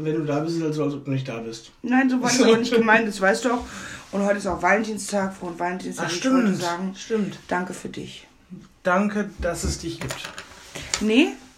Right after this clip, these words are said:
Speaker 1: Doch,
Speaker 2: Chris-,
Speaker 1: jetzt ist es,
Speaker 2: Christian?
Speaker 1: jetzt ist es spät. Ich mach damit auch nichts, ich spiele nur ein bisschen
Speaker 2: Christian
Speaker 1: mit dem
Speaker 2: hat schon wieder jetzt einen Stift gefunden, mit dem wird jetzt hier wieder, obwohl, dann wackelst du vielleicht nicht so viel auf der Bank rum.
Speaker 1: Siehste, ist eigentlich ganz gut.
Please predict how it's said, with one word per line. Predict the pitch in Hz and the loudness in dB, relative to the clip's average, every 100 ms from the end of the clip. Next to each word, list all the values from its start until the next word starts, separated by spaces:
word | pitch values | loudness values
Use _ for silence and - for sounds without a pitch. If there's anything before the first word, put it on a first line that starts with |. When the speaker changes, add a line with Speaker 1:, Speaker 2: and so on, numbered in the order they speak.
| - | 2
Speaker 1:
Doch, | 214 | 4
Speaker 2:
Chris-, | 285 202 | 6 4
Speaker 1:
jetzt | 208 208 | 2 2
ist | 233 | 0
es, | |
Speaker 2:
Christian? | 285 220 311 | 2 4 4
Speaker 1:
jetzt | 349 | 4
ist | - - | 0 -8
es | - | -6
spät. | 165 147 | -4 -4
Ich | 185 - | -4 0
mach | 196 214 - | 4 4 4
damit | 208 208 | 2 4
auch | 202 185 | 2 2
nichts, | 190 190 - | 2 0 -4
ich | - - | -8 -6
spiele | 185 180 | -4 -4
nur | 175 | -4
ein | 165 | -6
bisschen | 190 - 185 | -6 -4 -2
Speaker 2:
Christian | 180 214 | -2 -2
Speaker 1:
mit | |
dem | 214 | -2
Speaker 2:
hat | - | -4
schon | 208 202 | -4 -2
wieder | 190 | 0
jetzt | 180 180 | 0 -2
einen | - | -8
Stift | - 302 - | -6 -6 -6
gefunden, | 254 262 254 254 254 254 - - _ _ _ _ _ _ _ _ _ _ _ _ _ _ - | -4 2 6 6 4 0 -2 -16 _ _ _ _ _ _ _ _ _ _ _ _ _ _ -8
mit | 214 | -4
dem | 208 196 | -4 -2
wird | 196 | -2
jetzt | 202 196 | -4 -6
hier | 202 | -6
wieder, | 185 185 190 - - - | -4 -4 -6 -10 -8 -2
obwohl, | 226 294 | 2 4
dann | 269 254 | 4 4
wackelst | 247 302 262 | 4 0 -4
du | 254 | -2
vielleicht | 262 254 | -2 -2
nicht | 240 | -4
so | 233 | -8
viel | 240 | -6
auf | 226 | -4
der | 262 | -2
Bank | 208 220 226 | -4 -4 -8
rum. | 151 147 - - - - | -10 -10 -14 -20 -20 -4
Speaker 1:
Siehste, | 262 262 143 127 - - - - - | -2 0 -2 -4 -6 -20 -20 -20 -20
ist | - - | -16 -10
eigentlich | 190 196 - | -8 -8 -8
ganz | 202 - | -10 -6
gut. | 139 | -8